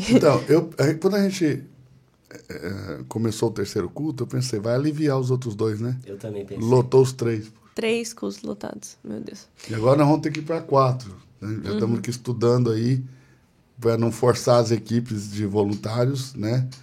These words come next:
Speaker 1: Porque a gente não quer ativismo ministerial, mas precisamos receber as pessoas.
Speaker 3: Sim.
Speaker 1: E se fizer quatro, vai ficar quatro lotados. Eu tenho medo que fique quatro lotados em vez de aliviar os três que resistem.
Speaker 3: <laughs> É.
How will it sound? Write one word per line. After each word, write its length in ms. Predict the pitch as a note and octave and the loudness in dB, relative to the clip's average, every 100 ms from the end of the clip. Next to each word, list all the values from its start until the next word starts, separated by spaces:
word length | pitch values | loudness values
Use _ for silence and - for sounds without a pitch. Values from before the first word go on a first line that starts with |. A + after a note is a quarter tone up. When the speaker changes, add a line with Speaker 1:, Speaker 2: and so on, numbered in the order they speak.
| - _ | -20 _
Speaker 1:
Porque 180 | - A2+ | -8 -6
a 20 | |
gente 100 | G#2+ | -4
não 100 | G#2+ | -4
quer 140 | G#2+ G#2+ | 2 2
ativismo 540 | G2 G#2 F#2+ G#2 G2+ G2 | 2 -4 -2 -4 -2 -2
ministerial, 600 | G2+ G2 G#2+ G2+ A2 C3+ | -2 -4 -4 -2 -2 -2
mas 200 | E3 D#3 | -2 -2
precisamos 320 | - D3 D3+ | -2 0 0
receber 340 | D#3 - F#3+ | 0 -4 -4
as 100 | E3 | -6
pessoas. 460 | D#3 D#3+ D3 D3+ B2+ - | -6 -4 2 2 0 -10
Speaker 3:
Sim. 380 | - A3 G#3 F#3+ | -10 -8 -8 -10
Speaker 1:
E 220 | - B2 C3 | -2 0 0
se 200 | D3+ E3 | -2 -6
fizer 220 | D#3+ F3+ | 0 0
quatro, 400 | F3+ D#3 E3 E3 | 4 2 2 -2
vai 100 | F3 | -4
ficar 200 | - D#3 | -4 -6
quatro 340 | - D3 C#3+ | 2 0 2
lotados. 360 | E3 - C3+ C3+ | -6 0 2 2
Eu 60 | |
tenho 160 | B2+ A#2 | 2 0
medo 200 | A2+ A#2+ | -2 -2
que 60 | - | -4
fique 160 | A#2+ | -6
quatro 300 | - A#2 B2 | 2 2 2
lotados 380 | B2+ A#2+ A2 A2+ | 0 0 0 0
em 20 | |
vez 140 | A#2 A#2 | 0 2
de 80 | |
aliviar 340 | A#2+ B2 A2+ A#2 | 2 2 2 0
os 120 | G#2+ | 0
três 260 | - G2+ F#2+ | 0 -2 0
que 100 | G#2+ | 0
resistem. 380 | G2+ F2+ F#2+ | 0 2 2
Speaker 3:
<laughs> 680 | C#4+ C4+ - - D4+ D#4+ - - - - - - G4 A4 E4 C4+ - | 2 0 0 2 4 4 2 -2 -2 -10 -12 -8 -8 -8 -12 -14 -6
É. 240 | F#3+ F#3 | -4 -4